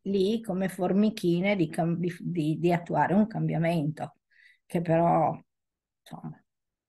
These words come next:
ecco, dove appunto tra i giovani c'è meno anche, eh, forse segregazione di genere e così via, insomma, ecco. Però appunto lì lo sforzo deve essere soprattutto culturale,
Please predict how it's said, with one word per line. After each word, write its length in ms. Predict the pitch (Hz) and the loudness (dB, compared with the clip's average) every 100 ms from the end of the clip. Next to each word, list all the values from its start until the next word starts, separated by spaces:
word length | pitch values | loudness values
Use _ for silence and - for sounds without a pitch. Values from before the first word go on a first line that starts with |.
| _ | _
ecco, 420 | - 131 - - _ | -8 -8 -12 -20 _
dove 460 | _ 202 196 214 214 - _ _ | _ 4 6 6 2 -4 _ _
appunto 640 | 170 170 240 214 202 175 | -6 2 4 4 2 0
tra 140 | 196 | 2
i 120 | 202 196 | 2 4
giovani 720 | 226 220 208 214 220 220 220 - _ | 4 6 4 4 2 -2 -6 -18 _
c'è 220 | - 208 | 2 4
meno 460 | 208 202 226 233 233 | 4 4 4 6 4
anche, 1000 | 208 202 185 185 180 202 190 190 180 143 | 4 0 -2 -4 -6 -2 2 4 4 2
eh, 260 | 170 175 | -2 -2
forse 920 | 165 180 180 175 175 185 175 175 175 175 - | -2 4 4 4 0 2 4 4 0 -4 -18
segregazione 920 | _ - 185 196 190 190 190 185 185 175 | _ -4 -2 0 2 2 2 -2 -2 -2
di 160 | 190 | -2
genere 1080 | 175 185 185 190 202 190 190 190 185 180 165 | 0 0 2 2 4 4 6 8 8 8 6
e 120 | 180 | 2
così 320 | 175 170 175 165 | -4 -4 -2 0
via, 440 | 180 156 156 156 | 2 0 0 -2
insomma, 800 | 165 160 - 170 - 175 - 175 | -2 -6 -10 -8 -6 -6 -4 -4
ecco. 380 | 156 - - 156 | -6 -6 -8 -2
Però 260 | 202 185 | 4 6
appunto 640 | 190 226 160 - 208 190 175 | 8 6 4 0 0 2 2
lì 200 | 180 175 | 2 2
lo 140 | 226 | 2
sforzo 500 | 214 - 165 160 - | 0 2 0 2 -2
deve 300 | 208 165 160 | -2 0 0
essere 320 | 175 170 233 220 | 0 -2 -2 -2
soprattutto 880 | - - 165 160 156 175 165 233 | -2 -4 -2 -4 -4 -4 -2 -2
culturale, 720 | 240 151 143 147 165 165 147 | 0 -2 -2 0 2 2 0